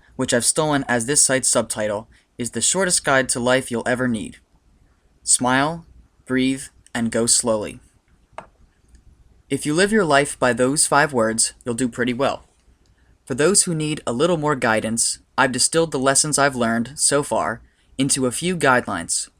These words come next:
or reminders really. And as always, these rules are meant to be broken. Life wouldn't be any fun if they weren't. The Brief Guide.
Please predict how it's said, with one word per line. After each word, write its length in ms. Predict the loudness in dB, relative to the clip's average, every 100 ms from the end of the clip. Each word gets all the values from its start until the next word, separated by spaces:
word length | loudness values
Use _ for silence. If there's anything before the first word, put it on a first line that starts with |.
| -4
or 160 | -2 0
reminders 520 | 0 0 0 -4 -6
really. 320 | -8 -10 -18 _ _ _ _ _ _ _ _ _ _ _ _ _ _ _
And 180 | 0 2
as 140 | 6
always, 500 | 6 6 4 0 -2 -4
these 200 | 0 0
rules 300 | 2 2 2
are 140 | 2
meant 240 | 2 0 -2
to 100 | -2
be 80 | 0
broken. 460 | 0 -2 -6 -12 _ _ _ _ _ _ _ _ _ _ 2
Life 300 | 2 2 0
wouldn't 200 | -2 -2
be 140 | -2
any 140 | -2 -2
fun 260 | -2 -2
if 80 | 0
they 140 | -2
weren't. 400 | 0 -4 -6 -12 _ _ _ _ _ _ _ _ _ _ _ _ -12
The 60 | -2
Brief 280 | -2 0
Guide. 380 | 0 0 -2 -10